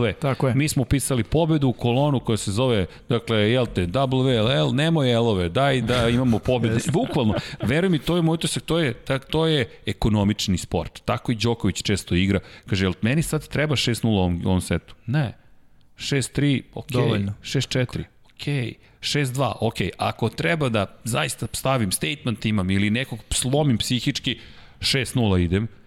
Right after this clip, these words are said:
Speaker 1: I onda kad sam završio to, sad onda ide šest tri, jer nema potrebe da se, mnogo je teže napraviti break nego dozvoliti protivniku da osvoji, na primjer, game i onda ti odigraš svoj game. I onda jednom ga breakneš.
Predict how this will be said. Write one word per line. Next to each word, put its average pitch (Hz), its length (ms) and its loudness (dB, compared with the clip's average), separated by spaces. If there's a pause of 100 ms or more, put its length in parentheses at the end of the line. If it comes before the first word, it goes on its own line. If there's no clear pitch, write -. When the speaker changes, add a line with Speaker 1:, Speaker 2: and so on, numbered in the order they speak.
(120)
Speaker 1:
I 120 120 2
onda 135 120 0
kad - 160 -4
sam 120 100 0
završio 123 320 0
to, 117 200 -2
sad 107 200 -2
onda 104 140 2
ide 98 100 2
šest 101 340 -2
tri, 104 200 0
jer 95 200 2
nema 135 240 0
potrebe 143 420 -2
da 117 160 0
se, 113 160 -2 (300)
mnogo 151 260 0
je - 40 -2
teže 147 500 -2
napraviti 127 500 -2
break 113 360 0 (180)
nego 135 340 -2
dozvoliti 123 540 0
protivniku 123 580 0
da 104 80 2
osvoji, 104 340 2
na 90 100 0
primjer, 95 320 0 (120)
game 117 380 0
i 117 40 2
onda 117 140 2
ti 113 240 0
odigraš 104 380 0
svoj 95 220 2
game. 82 260 -4
I 127 100 -2
onda 156 160 0
jednom 143 280 0
ga 90 60 -2
breakneš. - 500 -6